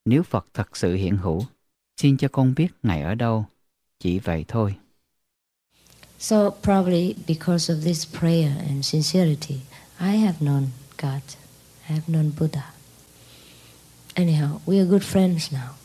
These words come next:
Speaker 2: <laughs> And nothing big deal.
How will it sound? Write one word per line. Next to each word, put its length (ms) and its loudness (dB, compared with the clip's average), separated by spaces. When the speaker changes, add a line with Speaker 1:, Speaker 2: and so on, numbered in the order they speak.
Speaker 2:
<laughs> 100 0
And 220 2
nothing 380 2
big 220 0
deal. 240 2